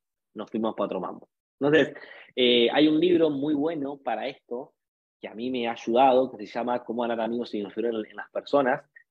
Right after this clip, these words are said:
que dentro de todo me fue guiando y me acomodó un poquito en la forma de expresarme, porque qui-, quizás lo que yo quería compartir era bueno, pero en el camino había que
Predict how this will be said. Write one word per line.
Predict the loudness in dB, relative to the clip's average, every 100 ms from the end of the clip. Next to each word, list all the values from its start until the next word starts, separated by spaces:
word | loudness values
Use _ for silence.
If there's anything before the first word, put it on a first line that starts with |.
| _ _
que | 4 6 6
dentro | 4 2 0 0
de |
todo | 2 2 4
me | 2
fue | -2 -4
guiando | 0 0 0 -2 -4
y | -4
me | -6
acomodó | -6 -4 -2 -2
un | -2
poquito | -4 -4 -4
en | -6
la | -4
forma | -4 -2 -4
de |
expresarme, | -4 -8 -4 -6 -6 -10
porque | -12 -12 -12 -16
qui-, | -14
quizás | -6 -2 4 4 4 -8 -20 _
lo | -2
que | 0
yo | 2
quería | 2 4 4
compartir | 4 2 0 2 2
era | 4 4
bueno, | 4 2 2 0 -4 -8
pero | -8
en | -8
el | -4
camino | -2 2 2
había | 4 4 2
que | -2 -10